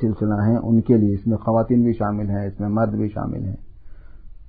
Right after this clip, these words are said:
کیونکہ بہنیں بھی بیٹھی ہوئی ہیں، بھائی بھی بیٹھے ہوئے ہیں، بہت غور سے سننے کی بات ہے یہ۔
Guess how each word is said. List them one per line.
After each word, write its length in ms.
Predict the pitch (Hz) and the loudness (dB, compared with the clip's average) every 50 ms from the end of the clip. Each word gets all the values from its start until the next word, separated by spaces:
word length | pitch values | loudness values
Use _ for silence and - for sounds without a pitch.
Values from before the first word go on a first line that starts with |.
| - - - - | -18 -18 -10 -6
کیونکہ 240 | - 104 101 98 107 | -2 0 2 4 4
بہنیں 200 | 107 117 117 117 | 6 6 6 6
بھی 120 | 117 117 | 6 6
بیٹھی 320 | 110 113 110 104 113 110 | 6 4 4 4 4 4
ہوئی 160 | 107 107 104 104 | 6 6 4 4
ہیں، 120 | 104 101 | 4 2
بھائی 260 | 98 92 92 98 107 | 2 0 0 0 2
بھی 100 | 107 117 | 2 2
بیٹھے 300 | 107 107 101 101 - 101 | 2 2 0 0 0 -2
ہوئے 140 | 98 101 98 | -2 -2 -2
ہیں، 460 | 98 107 113 - - - - - - | -4 -6 -6 -10 -14 -16 -16 -10 -2
بہت 180 | 107 123 127 123 | 2 2 2 2
غور 400 | - - - - - 120 123 123 | 0 -6 -10 0 4 4 4 6
سے 140 | 110 123 113 | 4 2 2
سننے 260 | 107 110 110 113 110 107 | 2 4 4 4 4 4
کی 100 | 117 110 | 2 2
بات 280 | 98 95 92 95 - | 2 2 0 0 -2
ہے 60 | 104 | -6
یہ۔ 120 | 104 - | -6 -6